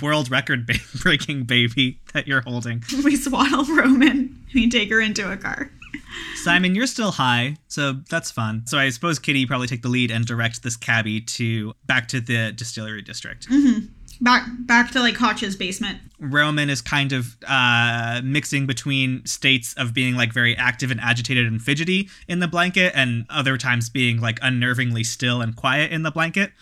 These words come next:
Speaker 1: as you exit the cab and round the corner and down to the little back alley where Hotch led you into his apartment, uh, a day or two ago.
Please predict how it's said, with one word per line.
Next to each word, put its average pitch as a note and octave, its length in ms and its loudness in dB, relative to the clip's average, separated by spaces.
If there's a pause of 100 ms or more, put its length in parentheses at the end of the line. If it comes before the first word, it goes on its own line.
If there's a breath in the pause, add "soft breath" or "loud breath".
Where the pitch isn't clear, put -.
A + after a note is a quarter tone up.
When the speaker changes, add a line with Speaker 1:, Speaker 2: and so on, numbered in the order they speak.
(420 loud breath)
Speaker 1:
as A#2+ 460 0
you A#2+ 680 0 (260)
exit D#3 280 0
the C#3 60 -2
cab B2+ 420 2 (200 soft breath)
and B2+ 260 0
round C3 240 0
the B2 60 -4
corner B2+ 320 -2
and A#2 160 0
down A#2+ 160 2
to A#2 80 -4
the A#2 60 -2
little A#2 160 -2
back A#2 280 0
alley A2+ 400 -2 (200 soft breath)
where A2+ 260 0
Hotch A#2 400 -2
led A#2 240 -4
you A#2 100 -4
into A2+ 260 -6
his A#2 220 -6
apartment, A#2 580 -4 (180)
uh, A2+ 380 -4 (180)
a A#2+ 100 -8
day B2+ 300 -4
or G#2+ 80 -6
two G#2 180 -12
ago. G2+ 300 -14